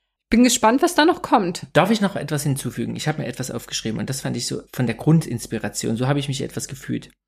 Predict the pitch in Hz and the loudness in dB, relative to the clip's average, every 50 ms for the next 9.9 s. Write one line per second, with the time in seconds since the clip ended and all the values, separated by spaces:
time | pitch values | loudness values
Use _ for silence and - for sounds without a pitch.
0 | _ _ _ _ - 123 120 - - - 107 104 113 156 202 - _ _ _ _ | _ _ _ _ -4 -4 -2 -2 -2 0 0 0 2 0 -2 -4 _ _ _ _
1 | _ - 135 135 - 208 - - - 180 - - 147 156 - - - - _ _ | _ -2 0 2 2 0 0 0 -2 -6 -2 0 0 0 -2 -4 -8 -10 _ _
2 | - - - 147 143 139 139 - _ - - 139 135 131 - - - 156 190 240 | -10 -2 0 2 2 2 -2 -8 _ -2 0 2 2 0 0 0 2 4 6 6
3 | 269 262 233 214 - - - - 135 - 147 143 120 131 135 131 131 131 - 165 | 6 6 2 0 -2 -6 -8 -10 -6 -4 -4 -2 -2 0 0 0 0 0 2 4
4 | 208 240 240 220 - - - - 139 147 156 151 - - 147 131 127 - - - | 4 4 4 2 0 0 0 2 4 4 4 2 0 0 0 0 0 -4 -8 -6
5 | - - 185 196 202 185 156 156 147 147 139 143 - - 135 135 131 127 151 131 | 0 2 2 4 4 2 2 2 0 0 -2 -4 0 4 6 6 6 6 6 6
6 | 190 285 294 - - - _ _ _ _ _ _ - 139 147 151 147 - - 214 | 6 4 4 0 -14 -18 _ _ _ _ _ _ 2 4 4 4 2 4 8 8
7 | 254 294 302 247 - - - 139 143 143 - 185 180 - - 151 143 - - 151 | 8 8 8 4 2 2 -2 -2 -2 0 -2 -2 -2 -2 0 0 0 2 2 2
8 | 160 151 147 - - 156 143 139 147 139 135 - 135 147 180 208 208 175 - 135 | 0 0 -2 -2 0 0 0 2 0 -2 0 2 4 4 6 6 4 4 2 -2
9 | 135 127 135 135 - - - 175 170 185 180 175 175 170 165 160 156 | -2 -4 -4 -6 -4 -2 -2 -2 0 0 -2 -2 0 0 -2 -2 -4